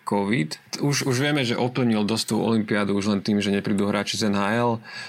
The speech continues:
Viacerí majú problém sa tam dostať, viacerí zostanú doma. Čo môžeme očakávať? Myslíš si, že aj počas turnaja to, ten samotný turnaj nejako ovplyvní? A čo sa napríklad stane, ak nejaký hráč, e,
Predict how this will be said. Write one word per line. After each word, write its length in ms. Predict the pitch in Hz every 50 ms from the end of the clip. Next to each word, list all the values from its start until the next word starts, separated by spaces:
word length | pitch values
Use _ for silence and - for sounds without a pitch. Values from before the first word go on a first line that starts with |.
| - - -
Viacerí 400 | 120 113 113 113 - 120 113 117
majú 240 | 117 113 110 107 101
problém 320 | - 113 117 113 120 120
sa 160 | 113 - 120
tam 240 | 110 113 117 110 110
dostať, 560 | 107 110 107 - - 110 107 104 - - 110
viacerí 400 | 98 98 107 104 - 117 104 104
zostanú 400 | 107 110 107 - 120 113 110 104
doma. 400 | 98 110 110 110 113 117 117 117 - - - - - - - - - - _ _ _ _ _ _ - -
Čo 80 | - 139
môžeme 240 | 160 170 143 135
očakávať? 480 | 117 110 107 - 110 104 - 101 95 98 107 107
Myslíš 160 | 104 - 123
si, 160 | 110 131 120
že 80 | 117 127 120
aj 40 | 113 117 - _ _ _ _ _ _ _
počas 560 | - 131 127 - 147 131 127 127 - - -
turnaja 560 | - 120 120 123 131 131 131 131 127 123 127 127 - - 110 - - -
to, 160 | - 113 107
ten 160 | 131 123 117
samotný 240 | - 120 120 120 120 120
turnaj 320 | - 123 113 123 120 117 120
nejako 160 | 117 - 127 - 110
ovplyvní? 720 | - - - 147 151 156 160 165 160 160 156 135 - - - -
A 320 | - - 101 101 101 104 117
čo 80 | 139
sa 80 | 127 -
napríklad 400 | 143 127 117 - 117 - 117 107
stane, 320 | - - 123 113 113 110
ak 160 | 107 104 101 107
nejaký 400 | 107 107 104 104 - 101 107 107
hráč, 400 | 110 107 107 104 104 - - -
e, 80 | 98